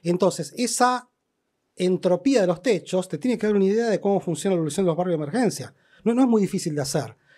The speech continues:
Entonces, me parece que lo que falta es este tipo de cooperación que produzca este estu-, este tipo de estudios y que no se deje perseguir porque está bien o está mal. Lo importante es hacer mojones. Es, bueno, lo hicimos,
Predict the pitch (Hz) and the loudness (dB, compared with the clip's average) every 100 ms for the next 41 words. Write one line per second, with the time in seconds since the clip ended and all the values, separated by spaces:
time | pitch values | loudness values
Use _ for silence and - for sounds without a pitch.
0 | _ - 180 - 175 214 254 254 220 202 | _ -4 -2 0 0 2 0 0 -2 -2
1 | 226 247 247 202 220 - - _ _ - | -2 -2 0 0 0 -6 -10 _ _ -12
2 | 156 185 180 214 190 180 170 175 165 - | -4 0 0 2 4 4 4 2 0 0
3 | 220 226 247 240 - _ _ - 165 151 | 2 2 0 -6 -12 _ _ -4 2 4
4 | 180 202 180 156 - 220 214 156 - 226 | 4 2 -4 -8 -2 -2 0 -4 -6 -2
5 | 202 160 247 185 175 185 - - 202 202 | 0 0 2 2 2 0 -8 -6 -4 2
6 | 277 339 - 262 277 262 190 170 185 190 | 2 2 0 0 -2 -4 -6 -6 -6 -4
7 | 226 220 - 180 180 190 185 135 165 170 | -4 -6 -2 -2 -2 -4 -4 -4 -2 0
8 | 180 139 147 143 113 - _ _ _ _ | 0 0 0 0 0 -8 _ _ _ _
9 | 165 170 196 202 262 202 160 185 175 - | -2 0 2 2 2 -2 -2 -2 -4 -2
10 | 151 117 110 - _ _ - 139 - - | -4 -6 -12 -20 _ _ -12 -10 -10 -8
11 | 143 135 165 - 277 285 294 285 - | -6 -2 0 4 6 6 4 -2 -12